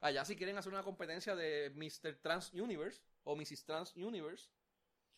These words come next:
o si quieren hacer una pers-, una competencia de mister Person, de Person Universe, donde pueden competir hombres, mujeres y todo el mundo a la vez, mano, esta-, estaría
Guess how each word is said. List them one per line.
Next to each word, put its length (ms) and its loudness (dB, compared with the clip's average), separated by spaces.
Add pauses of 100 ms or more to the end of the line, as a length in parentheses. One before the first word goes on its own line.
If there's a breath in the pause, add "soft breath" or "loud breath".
(120 soft breath)
o 140 4
si 120 -2
quieren 280 0
hacer 220 -2
una 160 -2
pers-, 240 -2
una 160 0
competencia 560 -2
de 140 0
mister 380 -2
Person, 400 2 (340)
de 320 2
Person 320 0
Universe, 480 0 (340 soft breath)
donde 200 -2
pueden 220 -2
competir 380 -2
hombres, 260 0
mujeres 380 0
y 60 -6
todo 160 -2
el 80 -6
mundo 200 -6
a 40 -4
la 80 2
vez, 120 -2 (480 loud breath)
mano, 280 -2
esta-, 160 -4
estaría 400 0